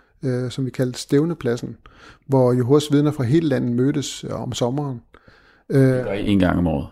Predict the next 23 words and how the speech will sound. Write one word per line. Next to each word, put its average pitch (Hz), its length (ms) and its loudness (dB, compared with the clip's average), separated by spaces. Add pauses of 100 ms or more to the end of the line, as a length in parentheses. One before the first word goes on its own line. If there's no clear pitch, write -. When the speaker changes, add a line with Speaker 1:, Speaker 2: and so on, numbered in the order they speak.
(140)
Speaker 1:
Ja, 143 120 -10 (540)
så - 120 -4
vi 135 100 2
har 151 140 2
stævne 170 380 2
en 160 140 0
gang 143 120 0
om 123 80 -4
året, 127 240 2
sådan 135 240 -2
under 131 240 2
normale 120 380 -2
forhold, 120 460 -6
ikke? 147 100 -8 (600)
Øh, 127 480 4
og 135 140 2
nogle 180 160 2
gange 160 160 4
så 180 120 2
er 165 40 4
det 151 100 2
bare 127 300 4
sådan 120 280 -2